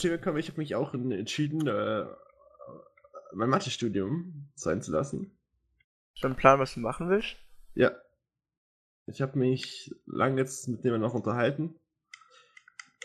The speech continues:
Speaker 1: und hab mich dazu entschlossen, ähm, also nächstes Wintersemester, weil es im Sommersemester leider kein, das nicht anfängt,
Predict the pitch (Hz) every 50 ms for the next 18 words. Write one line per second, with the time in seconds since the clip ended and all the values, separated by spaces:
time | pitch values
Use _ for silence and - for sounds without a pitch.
0 | - _ _ - - - - 120 117 120 117 117 - - - - 139 135 135 143
1 | 139 139 131 131 - 147 131 131 139 139 - 135 139 147 147 - 156 143 139 120
2 | 107 - - - 107 127 135 135 135 127 127 127 120 110 - _ _ _ _ _
3 | _ _ _ - - 120 123 135 131 123 101 98 131 135 135 139 143 139 135 -
4 | 147 139 139 131 131 135 117 123 139 - - 143 135 - - 90 110 117 110 -
5 | 123 113 135 127 139 123 117 117 120 - 101 95 98 107 104 - - 117 - -
6 | - - - 110 - - 117 101 - - - 143 - - 123 110 139